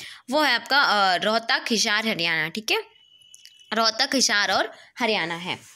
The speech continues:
उसके बाद इसमें जो बफर परसेंट पाया जाता है वो सेवन परसेंट पाया जाता है, ठीक है। उसके, इसके जो पू-, पहले पूछा गया age of first calving, एएफ़सी भी बोलते हैं हम इसको, है ना, इंग्लिश में।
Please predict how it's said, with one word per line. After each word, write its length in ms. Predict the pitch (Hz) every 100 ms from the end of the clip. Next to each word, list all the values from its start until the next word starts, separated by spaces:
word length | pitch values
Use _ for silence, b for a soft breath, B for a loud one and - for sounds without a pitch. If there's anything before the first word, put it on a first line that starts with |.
| B B -
उसके 240 | 302 370
बाद 360 | 330 285 277 -
इसमें 300 | 247 233 285
जो 100 | 320
बफर 320 | 233 214 -
परसेंट 460 | 277 247 233 226 220
पाया 140 | 202
जाता 240 | 185 202 262
है 60 |
वो 80 | 339
सेवन 340 | 320 226 190 202
परसेंट 380 | 185 - 185 202
पाया 140 | 196
जाता 280 | 165 151 165
है, 80 | 156
ठीक 200 | - 330
है। 120 | 415 - B B B
उसके, 340 | 262 - 359
इसके 440 | 330 214 247 - 339
जो 120 | 339
पू-, 400 | 339 226 208 -
पहले 280 | 240 254 320
पूछा 300 | 294 262 262
गया 180 | 240 269
age 300 | 214 247 285
of 80 | 302 294
first 220 | 294 -
calving, 240 | 190 175 160 -
एएफ़सी 400 | 262 220 220 233
भी 80 | 226
बोलते 320 | 208 175 156
हैं 60 | 170
हम 60 |
इसको, 200 | 170 -
है 80 | 208
ना, 80 | 262
इंग्लिश 400 | 302 202 202 254
में। 120 | 269